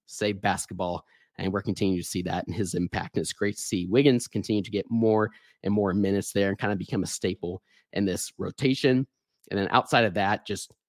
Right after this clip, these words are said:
kind of a, a team effort. Three re-, rebounds for Cason Wallace. Um, and that's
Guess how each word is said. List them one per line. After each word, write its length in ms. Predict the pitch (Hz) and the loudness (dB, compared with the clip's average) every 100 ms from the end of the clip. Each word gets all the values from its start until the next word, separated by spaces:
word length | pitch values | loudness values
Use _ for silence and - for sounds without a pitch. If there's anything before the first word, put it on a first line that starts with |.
| _ - | _ 0
kind 160 | 160 | 4
of 100 | 151 | 6
a, 240 | 139 135 131 | 6 4 2
a 80 | 123 | -2
team 280 | 127 156 127 | -2 0 2
effort. 360 | 120 95 87 - | 0 -2 -6 -4
Three 160 | 117 113 | 2 4
re-, 180 | 110 107 | 2 0
rebounds 480 | 117 110 107 107 101 | 0 2 2 2 0
for 540 | - 101 101 98 95 92 | -2 -2 0 0 -2 -4
Cason 320 | - - 95 | -8 -4 2
Wallace. 560 | 127 139 135 131 - - _ - - _ - | 4 6 4 0 -8 -14 _ -20 -20 _ -6
Um, 840 | 101 101 101 104 104 101 101 92 - _ _ _ _ _ - | -2 0 -2 -2 -2 -2 -2 -4 -10 _ _ _ _ _ -2
and 80 | |
that's 240 | 156 - | -2 -2